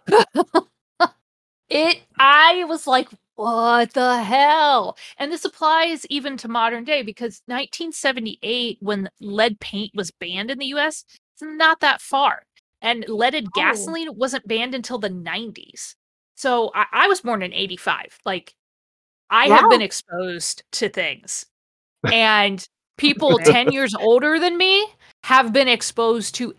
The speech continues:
Speaker 1: incredible amounts of lead. And this is where we're starting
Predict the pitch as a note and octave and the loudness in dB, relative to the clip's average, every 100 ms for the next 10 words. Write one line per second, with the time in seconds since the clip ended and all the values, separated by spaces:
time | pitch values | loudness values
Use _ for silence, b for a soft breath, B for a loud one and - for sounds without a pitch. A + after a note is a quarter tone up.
0 | _ _ - A#3+ G#3+ - - B3+ C4 B3+ | _ _ -10 -8 -8 -10 -10 0 2 2
1 | A3+ G#3 - F#3 F3+ F3 G#3 G3+ B3+ A#3+ | 2 0 -2 -4 -4 -6 -12 -2 0 0
2 | G#3+ G3 A#3+ C#4+ C4 C#4+ C4+ - G3+ F3+ | -2 -6 -8 -10 -12 -8 -8 -8 -4 -4
3 | F3 F3 | -4 -8